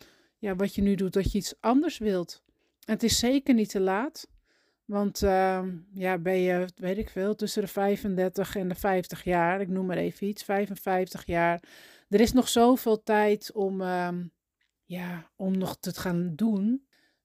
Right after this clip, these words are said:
Ehm, ik schreef er laatst ook een post over, dat ik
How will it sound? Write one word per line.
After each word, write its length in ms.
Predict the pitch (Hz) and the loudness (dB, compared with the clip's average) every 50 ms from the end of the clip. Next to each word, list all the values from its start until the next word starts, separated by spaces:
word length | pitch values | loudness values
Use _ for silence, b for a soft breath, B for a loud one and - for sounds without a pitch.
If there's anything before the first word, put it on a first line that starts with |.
| _ _ | _ _
Ehm, 300 | - 208 196 190 180 175 | -12 -10 -8 -6 -4 -4
ik 100 | 170 - | -6 -4
schreef 300 | - - 190 180 175 - | -4 0 0 0 0 0
er 80 | 196 | -2
laatst 280 | 185 180 170 175 175 - | 0 0 0 0 0 -2
ook 160 | 180 185 - | -4 -2 -2
een 120 | 202 180 - | -4 -8 -6
post 380 | - 170 165 175 170 - - | -4 -2 -2 -2 -2 -4 -6
over, 560 | - 170 160 165 160 - 185 180 185 196 214 | -8 -6 -6 -6 -6 -6 -4 -4 -4 -4 -4
dat 180 | 208 202 185 - | -4 -6 -6 -6
ik 100 | 202 180 | -8 -10